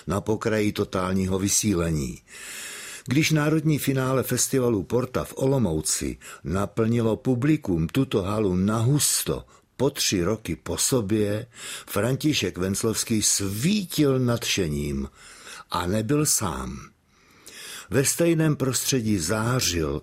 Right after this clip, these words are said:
a exceloval moderátor Mirek Kovářík. Stíhal věcné informace střídavě a bez oddechu na dvou podích a zdobil soutěžní přehlídky zájmové umělecké činnosti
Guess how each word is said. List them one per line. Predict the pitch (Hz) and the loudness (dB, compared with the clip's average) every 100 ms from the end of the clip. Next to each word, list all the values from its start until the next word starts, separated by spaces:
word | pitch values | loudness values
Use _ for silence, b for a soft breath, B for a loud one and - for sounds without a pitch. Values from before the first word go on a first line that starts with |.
| - | -4
a | 104 - | -4 0
exceloval | 170 - - - 110 80 67 71 82 | 0 2 0 2 2 0 -2 -4 -2
moderátor | 90 113 123 120 117 117 113 104 | 0 2 2 0 0 0 0 2
Mirek | 104 104 - | 2 0 -4
Kovářík. | - 120 117 107 101 82 76 67 - - B B B B B | -4 0 2 2 0 -2 -4 -6 -10 -16 B B B B B
Stíhal | - - 131 135 123 120 | -2 0 2 2 2 2
věcné | 131 127 120 110 | 2 0 0 0
informace | 123 120 113 113 104 107 | 0 -2 0 0 0 -2
střídavě | 101 - 139 127 110 104 98 | -2 0 0 0 0 0 0
a | 95 | -2
bez | 82 113 - | -2 -2 -2
oddechu | 135 98 107 - 85 | -4 -2 -4 -2 0
na | 104 | 0
dvou | 92 80 | 0 -2
podích | 82 104 101 113 120 131 - - B B B B B | 0 -2 2 2 2 2 -2 -12 B B B B B
a | 104 | -4
zdobil | 92 87 131 139 107 | -2 0 0 2 0
soutěžní | - 127 120 139 113 120 | 0 0 0 0 0 0
přehlídky | 87 - 107 117 117 - 110 | 0 0 0 0 -2 -2 0
zájmové | 98 98 104 104 104 | 0 2 2 2 0
umělecké | 104 107 104 101 - 73 | 0 0 0 -2 -2 -4
činnosti | - 101 101 - - 101 | -2 0 0 0 0 -2